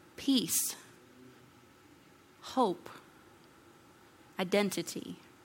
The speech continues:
Those are things that can only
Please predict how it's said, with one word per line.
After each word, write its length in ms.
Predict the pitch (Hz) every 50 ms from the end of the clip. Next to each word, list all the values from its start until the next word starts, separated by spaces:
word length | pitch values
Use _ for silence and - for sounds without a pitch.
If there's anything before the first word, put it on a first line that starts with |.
| - - - - - - - - - - - - - - - - - - - - - - - - - - - - - - - - - - - - - - - - - - - - - - - - - - - - - -
Those 300 | 190 208 220 226 226 262
are 140 | 262 262 262
things 420 | - 240 208 190 190 190 185 185
that 200 | - 185 - -
can 220 | - - 214 202 - - - - -
only 680 | 233 254 254 254 233 214 185 175 165 165 165 180